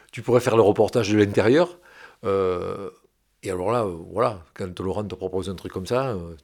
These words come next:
tu dis, ouais, <laughs> c'est génial, à fond, oui, oui, oui,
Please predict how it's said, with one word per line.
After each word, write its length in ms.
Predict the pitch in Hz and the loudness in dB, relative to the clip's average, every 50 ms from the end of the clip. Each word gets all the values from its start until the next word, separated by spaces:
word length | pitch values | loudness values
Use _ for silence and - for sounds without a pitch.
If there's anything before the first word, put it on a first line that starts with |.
| _ _ _ | _ _ _
tu 140 | - - - | -20 -20 -18
dis, 160 | 95 87 - | -16 -16 -14
ouais, 440 | 175 - 151 160 143 120 - 131 117 - - - - - - - - | -8 -2 0 0 0 0 -2 -6 -10 -12 -12 -14 -14 -14 -14 -14 -12
<laughs> 240 | - - - - - 269 - - | -10 -10 -6 0 2 2 2 2
c'est 360 | 277 285 214 143 139 - - | 2 2 2 0 -2 -4 -4
génial, 480 | - 160 175 147 135 185 160 131 113 - - - - - - - | 0 2 2 6 8 10 10 10 8 6 0 -10 -16 -12 2 4
à 120 | 180 160 | 4 4
fond, 320 | - - 185 175 143 - - 135 127 139 - - | 6 8 10 10 10 8 6 -2 -6 -6 -4 0
oui, 120 | 202 185 | 0 0
oui, 20 | |
oui, 340 | 165 175 160 143 143 135 123 | 2 0 0 0 -2 -2 -4